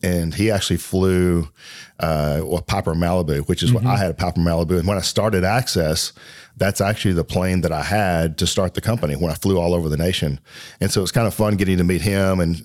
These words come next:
Speaker 1: and swap some Piper Malibu stories. And, and he
Speaker 2: Yep.
Speaker 1: would talk about you guys flying up to Aspen or different places and doing things. So, uh, you know, especially when you're a kid, I, I knew sitting in the right seat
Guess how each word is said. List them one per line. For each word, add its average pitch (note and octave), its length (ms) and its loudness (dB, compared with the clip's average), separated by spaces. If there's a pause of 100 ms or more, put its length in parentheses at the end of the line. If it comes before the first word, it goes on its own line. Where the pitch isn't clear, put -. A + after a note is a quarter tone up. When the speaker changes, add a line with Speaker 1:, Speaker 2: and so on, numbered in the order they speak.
Speaker 1:
and F#2+ 100 -2
swap - 340 -2
some D#2+ 140 0
Piper F2+ 260 -2
Malibu F2 380 -2
stories. F2 500 0
And, D2 160 -4 (380)
and F#2 120 0
he - 40 2
Speaker 2:
Yep. A2 60 2
Speaker 1:
would F#3+ 100 -4
talk G2 180 -2
about F2+ 200 0
you G#2+ 80 2
guys F2+ 260 0
flying F2 340 0
up F2 140 -2
to D#2+ 60 -2
Aspen F2 520 -2
or D#2 100 -2
different D#2+ 280 -6
places E2+ 400 -2
and D#2 100 -2
doing E2 240 -2
things. E2+ 280 -2
So, F2+ 160 0 (340)
uh, G2 180 0
you A2+ 80 0
know, E2 180 0 (240)
especially A#2+ 300 0
when G2 80 4
you're F2 100 2
a - 40 -4
kid, G#2+ 280 0
I, F2+ 140 0 (120)
I F#2 60 0
knew G2+ 160 4
sitting A#2 320 2
in G#2 60 2
the F2+ 80 2
right F2+ 240 0
seat F#2 400 0